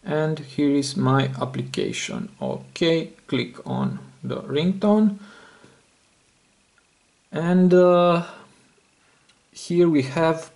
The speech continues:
pick a sound. Okay, click on Irasha, and now I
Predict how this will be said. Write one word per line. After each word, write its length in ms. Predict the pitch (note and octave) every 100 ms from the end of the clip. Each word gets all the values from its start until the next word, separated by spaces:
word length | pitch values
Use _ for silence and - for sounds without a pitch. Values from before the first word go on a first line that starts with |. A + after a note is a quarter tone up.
| _ -
pick 200 | C3+ C3
a 60 |
sound. 760 | C3 - C3 D3 F3+ G3+ G3+ - A3+ - _ _ _ _ _
Okay, 280 | - E3+ E3
click 440 | - - - - -
on 320 | F#3 - - _ _ _ _ _ -
Irasha, 1200 | F#3+ A3 - - - F#3 F3+ - - - B3+ - -
and 300 | E3+ E3 E3+
now 440 | F3 F3+ F3+ -
I 460 | D#3+ D3+ D3 D3